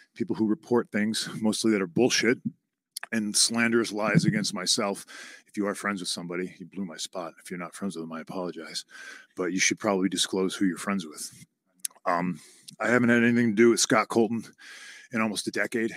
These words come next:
Probably wanted nothing to do with him even longer than that. It's fucking unfortunate that I have to come up here and speak on this when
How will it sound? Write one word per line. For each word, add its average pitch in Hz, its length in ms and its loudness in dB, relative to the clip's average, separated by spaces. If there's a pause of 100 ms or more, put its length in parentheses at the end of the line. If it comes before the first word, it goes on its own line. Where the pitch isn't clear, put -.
(220)
Probably 101 260 0
wanted 101 280 -2
nothing 101 260 -2
to 92 80 -4
do 101 100 6
with 95 100 4
him 101 160 0
even 92 200 -2
longer 98 260 -2
than 87 140 -6
that. 92 220 0 (420)
It's 113 180 -4 (140)
fucking 143 420 4
unfortunate 107 640 2
that 101 140 2
I 98 100 2
have 101 220 0
to 104 100 -2
come 107 180 -2
up 104 140 -4
here 101 200 4
and 90 120 4
speak - 340 0
on 90 100 -8
this 87 220 -10
when 90 200 -14